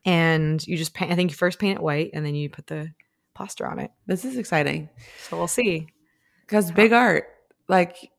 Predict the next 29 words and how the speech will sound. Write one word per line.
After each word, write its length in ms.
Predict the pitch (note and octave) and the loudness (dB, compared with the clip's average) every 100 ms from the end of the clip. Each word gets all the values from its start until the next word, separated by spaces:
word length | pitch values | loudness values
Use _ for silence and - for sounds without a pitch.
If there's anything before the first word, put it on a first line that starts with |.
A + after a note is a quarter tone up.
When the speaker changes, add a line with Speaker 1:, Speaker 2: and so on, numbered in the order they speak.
| _ _ | _ _
Speaker 1:
Yeah. 180 | - E3+ | -4 4
Speaker 2:
that's 200 | F3+ G#3 | 4 6
what 100 | G#3+ | 2
you 100 | F3 | 2
need. 340 | D#3+ E3+ D#3+ - - | 0 0 -2 -4 -8
When, 200 | F3 F3 | 0 0
on 220 | - E3 | 4 4
big 180 | E3 G3 | 6 6
walls, 260 | F#3+ E3+ E3 | 6 6 4
you 60 | |
can't 200 | E3+ F#3 | 0 -2
put 100 | F#3+ F#3 | 0 -2
little 160 | E3 | -2
tiny 240 | D#3+ F3 F3 | -2 -2 2
art. 280 | D#3 D#3 - | 0 0 -6
<laughs> 40 | _ - | _ -4
Speaker 1:
No, 320 | E3+ E3+ D#3 | 0 0 0
Speaker 2:
You 60 | F3+ | -2
have 140 | F3 F3 | -4 -2
to 80 | F3+ | -2
Speaker 1:
it 20 | F3 | 0
Speaker 2:
put 0 | F3+ | 0
Speaker 1:
looks 100 | D#3+ | -2
Speaker 2:
big. 120 | - - - | -4 -14 -6
Speaker 1:
weird. 560 | F3 E3+ D#3+ - F#3 - | -2 -2 -2 -8 -12 -8
Yeah. 200 | E3+ - - | -6 -6 -6
Speaker 2:
Yes, 160 | D3+ C#3+ | -4 -2
Speaker 1:
So 160 | E3 - | -4 -4
Speaker 2:
okay. 260 | E3 D3 | -4 -4